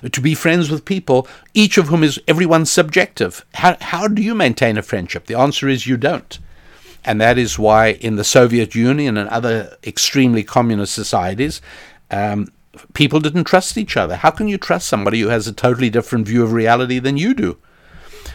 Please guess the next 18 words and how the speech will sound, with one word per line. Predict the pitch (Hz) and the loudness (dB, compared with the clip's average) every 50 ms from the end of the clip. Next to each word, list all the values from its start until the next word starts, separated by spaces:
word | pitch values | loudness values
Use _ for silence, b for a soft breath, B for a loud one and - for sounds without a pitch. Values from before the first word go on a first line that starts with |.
| B B | B B
And | - 127 127 123 | -6 -6 -4 -4
so, | - - 147 131 123 123 120 123 123 | 2 4 4 6 6 4 4 6 6
um, | 123 123 120 117 - _ _ _ _ _ _ _ _ _ _ _ _ _ _ _ - - - - - - | 8 8 6 4 0 _ _ _ _ _ _ _ _ _ _ _ _ _ _ _ -18 -16 -16 -12 -6 -2
uh, | 110 98 95 | -2 -2 -2
faith | - - - 156 160 147 - - - - b b b b b b b - | 0 2 2 4 4 2 0 -4 -14 -16 b b b b b b b -8
and | - 95 92 92 - | -6 -6 -6 -6 -4
finances | - - 131 147 143 135 131 127 123 120 - - 123 120 113 - - | 0 2 4 4 4 4 4 2 0 0 -2 -4 -4 -4 -6 -8 -12
and | - - 87 - | -14 -14 -14 -12
friendship | - - - 147 139 131 127 - - 131 123 - - - b b b b b | -4 0 2 4 4 2 0 0 -2 -2 -2 -4 -8 -20 b b b b b
and | - 92 80 | -16 -16 -16
family | - - - 135 127 123 123 123 123 123 123 - - - | -2 2 4 4 4 4 4 2 0 0 0 -2 -6 -8
and | 104 95 - | -10 -10 -10
fitness, | - - 160 160 156 - 143 127 127 - - b b b b b b b b - 113 | 0 2 4 4 4 2 0 0 0 -2 -6 b b b b b b b b -14 -8
uh, | 110 110 110 113 - - | -4 -2 -2 -2 2 2
objectivity | 139 120 107 104 131 127 - - - 170 160 165 160 156 | 2 2 4 4 2 2 2 2 2 2 2 2 2 2
is | 143 139 123 107 | 2 0 0 -2
really | 98 101 113 123 127 131 127 117 | -2 2 4 4 4 4 4 2
important. | 117 113 - - 120 110 - - 78 78 - - | 0 0 2 2 2 2 2 0 -6 -12 -12 -16